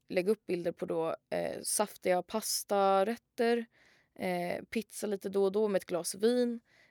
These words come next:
eh, studiobilder, selfies, eh, helt enkelt lifestyle-kategorin.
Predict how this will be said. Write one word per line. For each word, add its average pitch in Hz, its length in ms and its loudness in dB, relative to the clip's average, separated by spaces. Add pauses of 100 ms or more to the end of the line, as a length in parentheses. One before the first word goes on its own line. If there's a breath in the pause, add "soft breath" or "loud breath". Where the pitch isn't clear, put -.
(100)
eh, 175 520 0 (240)
studiobilder, 208 1080 2
selfies, 202 800 -2 (560 soft breath)
eh, 180 520 -2 (180)
helt 208 260 2
enkelt 190 240 2
lifestyle-kategorin. 185 1400 0